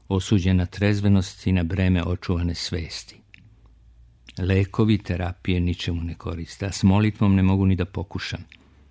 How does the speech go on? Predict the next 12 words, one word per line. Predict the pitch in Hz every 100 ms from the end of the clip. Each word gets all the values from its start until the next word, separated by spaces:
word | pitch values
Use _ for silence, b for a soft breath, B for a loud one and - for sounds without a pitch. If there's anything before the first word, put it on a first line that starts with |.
| b b _ _ _
„Da | 95 101
li | 113
se | - 104
molite, | 110 107 - 92
doktore?” | 90 - 85 90 - _ _ _ _ _ -
„Ja | 92 92 104
nisam | 92 82 - 90
u | 85
stanju. | - 82 82 87 - b b b b b -
Kao | - 101
dete, | 98 117 135 98
da, | 107 98